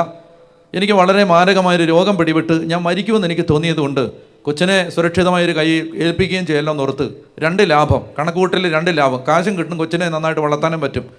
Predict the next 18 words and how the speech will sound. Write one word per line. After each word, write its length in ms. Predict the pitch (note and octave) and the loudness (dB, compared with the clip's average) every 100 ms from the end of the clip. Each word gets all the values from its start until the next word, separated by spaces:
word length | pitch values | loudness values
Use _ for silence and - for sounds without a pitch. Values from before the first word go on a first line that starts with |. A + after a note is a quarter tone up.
| - | -6
കൊള്ളാവുന്ന 320 | D#3+ F3 F3 | 0 0 0
ഒരുത്തൻ്റെ 240 | D#3+ E3 | -2 -2
കയ്യിൽ 80 | D#3+ | -4
കൊണ്ട് 160 | D3 D3 | -4 -4
കൊടുത്താൽ 320 | D3 C#3 B2 G2+ - _ C#3+ | -2 0 -2 -4 -18 _ -6
എന്നോർത്ത് 440 | D3+ E3 E3 E3 | 0 0 2 0
ഈ 120 | D#3+ D#3+ | 0 0
കള്ളക്കഥയ്ക്ക് 480 | D3+ D#3+ D#3+ D3+ | 0 0 -2 -2
കൂട്ടുനിന്നാന്ന് 500 | D3+ D3+ D#3+ D3+ C#3+ | -2 -2 -2 -4 -4
പറഞ്ഞു. 260 | C3 A2 - - _ _ _ _ _ - | -6 -8 -12 -20 _ _ _ _ _ -6
വേറെയുണ്ട്, 320 | F#3+ A3+ F#3+ | 0 0 0
ഒത്തിരി 160 | F3 G#3 | 0 2
പേരുണ്ട്. 300 | A3 E3+ B2 - - _ _ _ _ | 2 0 -6 -14 -20 _ _ _ _
ഇങ്ങനെയുള്ള 380 | E3+ F#3+ G3 F#3+ | -4 2 4 4
മനുഷ്യർ 380 | F3 F3 F3 F3+ | 4 2 2 2
എന്ത് 240 | F3 F3 | 2 4
ചെയ്തു? 220 | F#3 D#3 D3 - - - _ _ _ _ _ _ _ _ | 2 2 -2 -6 -16 -20 _ _ _ _ _ _ _ _
ശാന്തശീലർ 960 | - - E3+ E3+ F#3+ F#3+ - D#3+ D#3+ F#3+ | -12 0 4 4 4 4 4 2 4 4